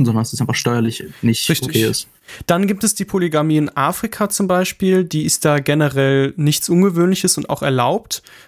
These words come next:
Speaker 2: Äh, der Vater des jetzigen Königs, äh, des Königreichs Swasiland,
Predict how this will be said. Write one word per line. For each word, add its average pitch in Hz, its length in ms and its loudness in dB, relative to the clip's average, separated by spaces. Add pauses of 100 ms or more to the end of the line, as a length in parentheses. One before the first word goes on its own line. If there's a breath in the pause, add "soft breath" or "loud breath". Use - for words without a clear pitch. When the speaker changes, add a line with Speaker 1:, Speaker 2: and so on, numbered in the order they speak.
(220 loud breath)
Speaker 2:
Äh, 139 280 2
der 135 460 0
Vater 190 600 -2
des 170 240 0
jetzigen 165 500 2
Königs, 196 760 0
äh, 139 280 2 (180)
des 147 580 0
Königreichs 147 800 0
Swasiland, 151 880 -2